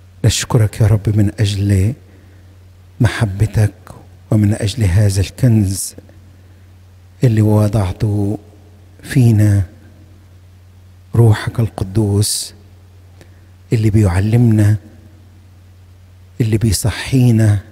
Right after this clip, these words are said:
من الغفوة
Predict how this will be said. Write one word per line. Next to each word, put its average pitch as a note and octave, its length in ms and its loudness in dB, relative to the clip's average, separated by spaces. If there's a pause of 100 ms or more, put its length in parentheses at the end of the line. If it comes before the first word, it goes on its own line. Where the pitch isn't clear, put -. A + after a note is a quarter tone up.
(2750)
من G#2+ 160 2
الغفوة G#2+ 680 0